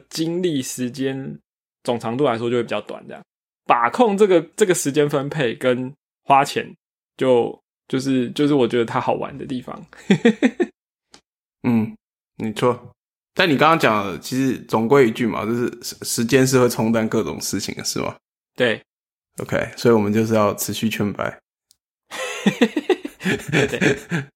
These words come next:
Speaker 1: 但，但讲到这个，有人就说，“那，那，那所以说为什么我们都还，有的时候还是要说要，要攻顶呢？”我觉得这是两回事啊。就是我，我会觉得单一品项的东西，我会觉得，嗯，攻顶通常会是比较好的选择。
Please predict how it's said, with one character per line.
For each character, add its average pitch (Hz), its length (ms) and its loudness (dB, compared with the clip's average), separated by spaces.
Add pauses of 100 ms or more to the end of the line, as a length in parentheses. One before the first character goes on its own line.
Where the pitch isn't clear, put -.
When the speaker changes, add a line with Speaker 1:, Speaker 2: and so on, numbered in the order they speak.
(160)
Speaker 1:
但， 269 220 2
但 285 180 2
讲 156 140 2
到 180 80 2
这 226 80 4
个， 214 100 6
有 139 120 4
人 131 120 -2
就 185 140 -2
说 202 200 0
，“那， 226 280 4
那， 202 240 0
那 220 100 2
所 196 200 0
以 170 40 2
说 175 160 2
为 190 120 4
什 151 120 -2
么 120 140 -4
我 110 40 -4
们 107 180 -6
都 139 280 0 (160)
还， - 140 -10
有 131 160 -4
的 135 140 -4
时 147 80 -2
候 156 120 6
还 123 140 2
是 131 80 -4
要 147 140 4
说 131 260 -2
要， 135 220 0
要 135 120 2
攻 127 300 -2
顶 - 300 -14
呢？” 127 60 -20 (120)
我 139 100 -6
觉 147 140 2
得 196 60 4
这 196 100 0
是 190 100 -6
两 131 180 2
回 110 200 -10
事 - 360 -8
啊。 - 180 -18 (200)
就 156 140 -6
是 151 320 0 (420)
我， 139 220 0
我 147 140 2
会 220 120 6
觉 175 200 6
得 160 520 4 (220)
单 226 240 2
一 240 80 2
品 127 260 -4
项 156 220 2
的 127 80 0
东 127 280 -2
西， 120 600 -6 (400)
我 123 320 -2
会 175 100 4
觉 151 140 2
得， 131 120 2
嗯， 127 260 -4
攻 156 260 2
顶 110 220 -4
通 131 140 -2
常 113 140 0
会 123 140 -4
是 127 100 -10
比 120 80 -8
较 120 120 0
好 113 160 -6
的 - 40 -12
选 - 260 -14
择。 - 200 -16